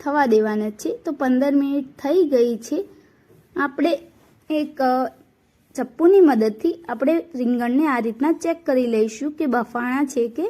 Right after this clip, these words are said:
નહીં. તો આપણા રીંગણ સારી રીતે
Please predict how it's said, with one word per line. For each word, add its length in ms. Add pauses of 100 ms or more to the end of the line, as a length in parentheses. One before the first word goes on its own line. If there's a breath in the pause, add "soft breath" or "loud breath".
(240)
નહીં. 300 (420 soft breath)
તો 80
આપણા 360
રીંગણ 560
સારી 420
રીતે 360